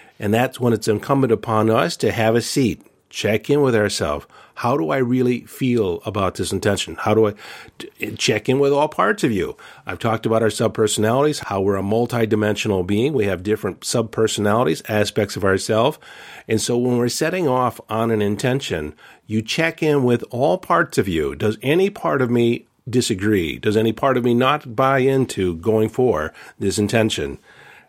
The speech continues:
And then if you get the impulse, like, you have a little doubt, a little nagging sense of something might go wrong, or the B S response, the, "That's bullshit," or bullocks, depending on where you are. But it's that doubt that creeps in, the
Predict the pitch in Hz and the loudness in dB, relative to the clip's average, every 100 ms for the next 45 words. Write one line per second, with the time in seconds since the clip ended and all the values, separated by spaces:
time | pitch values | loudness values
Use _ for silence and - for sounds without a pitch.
0 | _ - 113 147 190 156 147 _ 127 - | _ -4 0 2 2 0 -4 _ -4 -2
1 | 117 110 127 - 120 127 185 - 107 80 | -2 0 -2 0 2 2 0 0 0 0
2 | 98 101 127 104 98 101 113 117 135 151 | -4 -6 -6 -4 -2 0 0 0 0 0
3 | 151 - 104 101 101 110 117 113 110 104 | 0 -2 -2 0 2 2 2 2 0 -2
4 | 104 - - 113 104 - - 101 98 - | -4 -8 -2 -2 -2 -6 -6 -6 -4 -2
5 | 101 - 104 101 98 - 101 135 170 135 | -2 0 0 0 -2 -2 0 0 2 2
6 | 101 101 - 104 101 92 - - - - | 2 0 -2 -2 0 -2 -8 -20 -10 -6
7 | 87 98 107 117 180 - 120 - - 78 | -4 -2 0 0 0 2 0 0 -2 -4
8 | 64 - 87 - 104 98 95 117 127 120 | -4 -8 -12 -6 -4 -4 0 2 4 2
9 | 95 76 - 95 76 101 127 101 - - | -2 -4 -6 -4 -2 2 2 2 -2 -6
10 | 107 113 104 98 95 92 87 87 87 127 | -2 0 0 0 2 2 2 0 0 0
11 | 147 - _ _ _ _ _ 107 104 101 | -2 -10 _ _ _ _ _ -2 -2 0
12 | 104 95 - 104 110 131 107 - 101 - | -2 -4 -8 -6 -2 0 0 -2 -6 -2
13 | 120 104 - 123 110 90 78 | -2 -2 0 2 2 2 -2